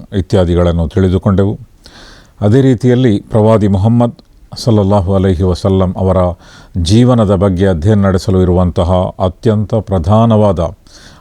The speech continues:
ಐತಿಹಾಸಿಕ ಆಧಾರಗಳೇನು, ಯಾವ ಆಧಾರದ ಮೂಲಕ ನಾವು ಅವರ ಜೀವನದ ಬಗ್ಗೆ ತಿಳಿಯಬಹುದಾಗಿದೆ ಎಂಬುದನ್ನು ಕೂಡ ತಿಳಿದುಕೊಂಡೆವು. ಅದೇ ರೀತಿ ಪವಿತ್ರ ಕುರ್ಆನ್ ಮತ್ತು ಪ್ರವಾದಿ ಮುಹಮ್ಮದ್ ಸಲ್ಲಲ್ಲಾಹು ಅಲೈಹಿ ವಸಲ್ಲಂ ಅವರ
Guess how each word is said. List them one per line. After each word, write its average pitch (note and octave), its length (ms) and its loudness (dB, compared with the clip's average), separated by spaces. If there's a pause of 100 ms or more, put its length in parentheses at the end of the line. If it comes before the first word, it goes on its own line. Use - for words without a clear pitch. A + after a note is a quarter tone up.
ಐತಿಹಾಸಿಕ G#2+ 760 0
ಆಧಾರಗಳೇನು, G#2 880 0 (640)
ಯಾವ G#2 340 2
ಆಧಾರದ A2 320 0
ಮೂಲಕ A2+ 380 0
ನಾವು G2 420 0
ಅವರ F#2 440 0 (340)
ಜೀವನದ G2 440 2
ಬಗ್ಗೆ F#2+ 540 -2
ತಿಳಿಯಬಹುದಾಗಿದೆ F2+ 1040 0
ಎಂಬುದನ್ನು F#2+ 460 0
ಕೂಡ G#2 180 0
ತಿಳಿದುಕೊಂಡೆವು. F#2+ 680 -2 (640)
ಅದೇ A#2 200 2
ರೀತಿ C#3 260 2
ಪವಿತ್ರ C3+ 440 0
ಕುರ್ಆನ್ A#2 500 -2 (880)
ಮತ್ತು A#2 300 0
ಪ್ರವಾದಿ A#2 420 2
ಮುಹಮ್ಮದ್ G#2+ 520 0 (100)
ಸಲ್ಲಲ್ಲಾಹು G2 540 0
ಅಲೈಹಿ F#2+ 260 0
ವಸಲ್ಲಂ F#2 540 0
ಅವರ G2 160 2